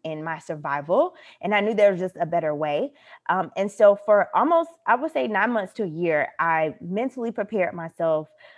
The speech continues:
um, to leave corporate. This is when I started diving into, you know, I've always been a traveler. And so I saw these travel blogs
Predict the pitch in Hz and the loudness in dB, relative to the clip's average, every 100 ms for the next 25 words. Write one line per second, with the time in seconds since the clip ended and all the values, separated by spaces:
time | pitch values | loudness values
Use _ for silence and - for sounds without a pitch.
0 | _ 160 165 156 151 123 - _ _ - | _ -2 -2 -2 -4 -10 -14 _ _ -6
1 | 233 180 180 160 - 165 143 135 - _ | -4 -2 -4 -6 -4 -4 -2 -6 -6 _
2 | _ _ _ _ _ _ - 214 233 254 | _ _ _ _ _ _ -10 0 0 0
3 | 220 202 190 175 190 165 139 165 165 175 | -4 -2 -2 0 0 0 0 0 0 -4
4 | - 165 175 156 - 175 165 160 160 - | -8 -8 -8 -10 -6 -4 -2 -4 -8 -16
5 | - 214 202 196 208 220 196 190 175 190 | -8 0 0 4 4 4 -2 -4 -4 -2
6 | 170 165 165 156 147 165 170 156 175 175 | -2 0 0 2 0 -4 -10 -4 -2 -2
7 | - 254 254 226 196 - 359 330 277 294 | -2 -2 -2 -6 -10 -4 -2 -2 -2 -2
8 | 294 285 277 | 0 0 -2